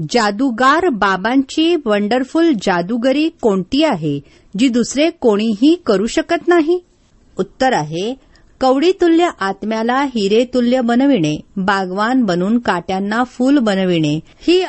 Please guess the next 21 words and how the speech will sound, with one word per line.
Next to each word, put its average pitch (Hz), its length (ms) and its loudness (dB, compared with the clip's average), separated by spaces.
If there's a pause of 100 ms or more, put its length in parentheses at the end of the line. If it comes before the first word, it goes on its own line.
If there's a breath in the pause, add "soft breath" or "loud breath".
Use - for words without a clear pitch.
अतिशय 269 580 -2
वंडरफुल 226 680 -2 (120)
जादूगरी 226 600 -2
आहे, 165 380 -4
जी 254 400 -4
एक 226 200 0 (100)
जादूगार 202 680 -2
बाबाच 180 640 -2
करतात, 156 500 -4 (100)
दुसरे 262 420 0
कोणीही 233 600 0
करत 196 400 -4
नाही. 170 420 -6 (360 soft breath)
मनुष्य 330 440 2
फक्त - 340 -2
पैसे 311 500 -2
कमविण्यासाठी 277 1040 0
जादूगार 220 720 -2
म्हणून 262 360 2
संबोधले 214 600 0
जातात, 151 420 -4